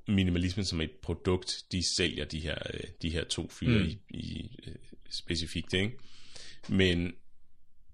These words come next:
Speaker 1: han synes også, det er flot, at de har tilsidesat sig selv, altså de har, de har fjernet rigtig mange ting i deres, i deres eget liv, for at, for at gøre det mere simpelt. Og det er jo egentlig også rigtigt nok, altså jeg er ikke i tvivl om, at de har, altså de har ryddet op, og det, og at det egentlig,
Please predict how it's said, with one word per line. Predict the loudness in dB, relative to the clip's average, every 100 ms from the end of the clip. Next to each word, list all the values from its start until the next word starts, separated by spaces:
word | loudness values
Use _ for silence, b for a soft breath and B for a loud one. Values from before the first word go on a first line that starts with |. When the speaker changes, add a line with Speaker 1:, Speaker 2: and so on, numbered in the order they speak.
| -4
Speaker 1:
han | 4 6
synes | 6 6
også, | 6
det | 4
er | 6
flot, | 6 6
at | 4
de | 2
har | 2
tilsidesat | 2 4 6 6 4 4 4 4
sig | 4 6
selv, | 6 4 2
altså | -2 0
de | 0
har, | 0
de | 2 2
har |
fjernet | 4 4 6 6
rigtig | 4 2
mange | 2 2 2
ting | 2 2 0
i | 0
deres, | 0 0 -2
i | 0
deres | 2 2 2
eget | 2 2
liv, | 2 -2 -4 B B B B B B
for | 4 6
at, | 4
for | 0 2 2
at | 2
gøre | 2 4
det | 2
mere | 0 0
simpelt. | 0 0 -2 0
Og |
det | 4
er |
jo | 8
egentlig | 8 8
også | 4 4
rigtigt | 2 2
nok, | 0 2
altså | 2 2
jeg |
er | 2
ikke | 2 2
i |
tvivl | 2 2
om, | 0
at | 0
de | -2
har, | -2 -2 -4 B B B B B B B B B B -20 -20 -20 -8
altså | -2 -2
de | 2 4
har | 6 6
ryddet | 4 4 4
op, | 2 0
og | -2 -2
det, | 0
og | 0
at | 2
det | 4
egentlig, | 4 4 0